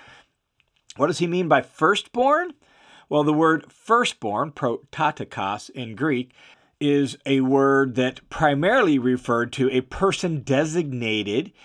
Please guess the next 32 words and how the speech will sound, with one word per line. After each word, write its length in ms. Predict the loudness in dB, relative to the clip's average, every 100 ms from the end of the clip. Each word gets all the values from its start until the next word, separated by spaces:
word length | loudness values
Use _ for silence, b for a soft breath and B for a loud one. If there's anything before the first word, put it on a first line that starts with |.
| B B B
to 420 | -4 0 2 2
receive 800 | 2 0 0 -2 0 2 2 0 0
an 160 | 0
inheritance. 1080 | 0 -2 -4 -2 -2 -2 -6 -12 -14 -20 -20 b b b b b
This 240 | -2 -2 0
is 120 | -2
the 160 | -2 0
only 400 | 0 2 0 -4
place 440 | 0 2 2 -2 -6
in 480 | -4 -2 -4 -6 -2
the 440 | 2 2 0 -4 _ -8
New 280 | -2 -2
Testament 560 | -2 -2 -2 -2 -10 -4
where 180 | 2 2
the 80 | 4
word 320 | 4 2 2
is 300 | -2 -4 -6
used 480 | -8 -4 0 0 2
in 160 | 0 2
reference 520 | 2 2 -2 -2 -4
to 120 | -6
Christ 540 | -2 2 4 2 -2 B B -4
without 400 | 0 2 2 -2 -4
any 240 | -4 -4
qualification. 880 | 0 2 2 0 -2 -2 -2 -8 -14 B B -6
Like 160 | -2
we 100 | 0
have 240 | 4 2 0 b
firstborn 640 | _ 0 0 0 0 2 4
of 80 |
all 180 | 2 2
creation. 640 | 0 0 0 0 -4 -12